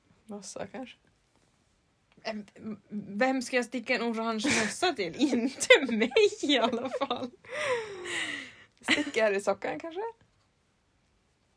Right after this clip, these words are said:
Speaker 2: Ja, den hade faktiskt. Funkar inte du till den?
Speaker 1: Jag tror det. Om sisu funkar så kanske du funkar.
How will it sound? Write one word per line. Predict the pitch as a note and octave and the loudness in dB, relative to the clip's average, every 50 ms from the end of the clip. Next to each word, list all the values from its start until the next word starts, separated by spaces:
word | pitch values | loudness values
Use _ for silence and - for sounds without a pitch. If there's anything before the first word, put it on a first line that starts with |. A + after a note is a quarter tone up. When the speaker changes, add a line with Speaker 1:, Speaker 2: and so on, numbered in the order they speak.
| _ _ _ _ _ _ _ _ _ _ _ _ _ _ _ _ _ _ _ _ _ _ _ _ - | _ _ _ _ _ _ _ _ _ _ _ _ _ _ _ _ _ _ _ _ _ _ _ _ 0
Speaker 2:
Ja, | G#3 G#3 G3+ A3 D#4 D4 F#3 | 4 4 4 4 4 0 -2
den | - A3+ D4+ | -4 -2 0
hade | G4+ G#4+ F#4+ C4+ | 0 0 0 -2
faktiskt. | G3 G3+ F3+ F3 D3 - A3 - - - - - _ _ _ _ _ _ _ _ _ _ _ _ _ _ _ _ _ _ _ | -4 -6 -8 -8 -8 -10 -10 -12 -14 -18 -20 -20 _ _ _ _ _ _ _ _ _ _ _ _ _ _ _ _ _ _ _
Funkar | - A#3 F#3 G3+ D4+ F4 | -8 -8 -8 -4 -4 -4
inte | F4 C4 A3+ F#3+ | -4 -4 -6 -8
du | G3 C#3+ A#2+ F3+ G#3 | -8 -8 -8 -10 -10
till | G3+ - | -12 -14
den? | - D3 - A3+ A#3+ _ _ _ _ - | -14 -14 -14 -16 -18 _ _ _ _ -12
Speaker 1:
Jag | A#3 A3 A3+ | -10 -8 -6
tror | B3 B3 A#3+ - | -6 -6 -6 -4
det. | - - - - - | -6 -6 -8 -8 -8
Om | F#3+ G#3+ | -10 -10
sisu | - B3 A3+ A3+ G#3 - E3+ | -8 -6 -6 -6 -6 -6 -8
funkar | - D#3+ D#3+ E3 - - - | -8 -8 -8 -8 -8 -10 -10
så | F3+ - _ _ _ _ | -12 -16 _ _ _ _
kanske | - E3+ F3+ - E3 | -12 -12 -12 -10 -12
du | E3 E3 - | -12 -12 -12
funkar. | - G3+ G#3+ F3 F#3+ - A#3+ A#3 | -12 -14 -16 -16 -18 -20 _ -20